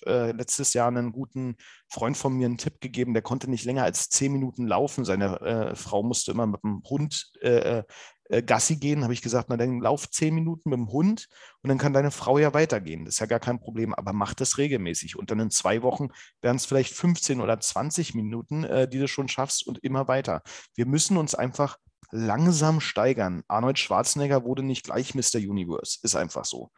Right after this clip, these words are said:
Dirk ist schon auf einem guten Weg. Ich komme auch noch dahin irgendwie. Aber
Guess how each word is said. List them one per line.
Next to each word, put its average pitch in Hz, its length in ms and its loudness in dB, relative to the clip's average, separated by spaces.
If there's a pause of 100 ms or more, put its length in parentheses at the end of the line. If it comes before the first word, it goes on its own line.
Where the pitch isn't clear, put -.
(440)
Dirk 151 200 4
ist - 120 2
schon 135 200 0
auf 120 140 0
einem 123 100 -4
guten 117 320 -6
Weg. 156 200 4
Ich - 360 -8
komme - 200 -2
auch 135 200 2
noch 170 140 0
dahin 156 340 0
irgendwie. 151 500 -4 (560)
Aber 147 400 6